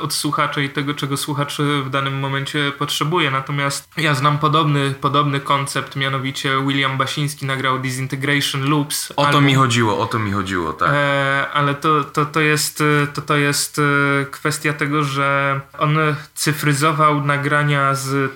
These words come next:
Speaker 1: taśm, które, g-, e, które już były, które już się dezintegrowały po prostu, w tym sensie, że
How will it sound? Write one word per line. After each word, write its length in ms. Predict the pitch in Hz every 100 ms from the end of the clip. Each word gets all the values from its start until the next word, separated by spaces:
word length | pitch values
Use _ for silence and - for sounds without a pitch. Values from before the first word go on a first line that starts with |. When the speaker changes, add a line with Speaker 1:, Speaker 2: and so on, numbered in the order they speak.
| -
Speaker 1:
taśm, 480 | 156 151 165 - 226 226 -
które, 680 | - 147 143 143 139 139 147
g-, 420 | 143 - 147 143
e, 40 |
które 260 | 139 - 147
już 200 | 139 139
były, 560 | 143 143 143 139 139 139 - _ _ _ _ _ _ - -
które 200 | - 151
już 180 | 151 -
się 60 |
dezintegrowały 880 | 143 139 143 147 143 143 139 156 131
po 120 | 120
prostu, 380 | 120 123 123 -
w 60 | 135
tym 140 | 135
sensie, 300 | 131 135 135
że 260 | 131 139 135